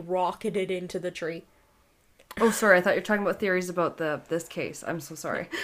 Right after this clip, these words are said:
Speaker 2: Okay, gotcha. Yeah, that would, I mean, still, it was, it was a very pointy tree. Anyway.
Speaker 1: Yeah.
Speaker 2: But that,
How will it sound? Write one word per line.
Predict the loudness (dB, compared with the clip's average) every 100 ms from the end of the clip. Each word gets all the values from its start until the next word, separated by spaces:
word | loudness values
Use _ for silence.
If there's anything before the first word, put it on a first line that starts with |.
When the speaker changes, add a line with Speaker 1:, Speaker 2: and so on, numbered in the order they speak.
| 0
Speaker 2:
Okay, | 0 0 -4 -6 -6
gotcha. | -2 -2 -2 -4 -6 2
Yeah, | 4 6 4 2
that | 4 4
would, | 4 -2 -10 _ 2
I | 4
mean, | 2 0 -2 -8 -18 _ _ _ -12
still, | -8 -2 2 2 2 -2
it | -2
was, | -2 -10
it | -8
was | -4
a |
very | 2 2 2
pointy | 0 0 -4
tree. | -8 -6 -6 2
Anyway. | 2 4 0
Speaker 1:
Yeah. | -4 -10 -16 -20 -20 -20 -20 _ _ _ _ _ _ _ -18
Speaker 2:
But | 2 6 10 10 8 2 -6 -20 _ _ _ _ _ _ _
that, | 0 4 6 4 -2 -14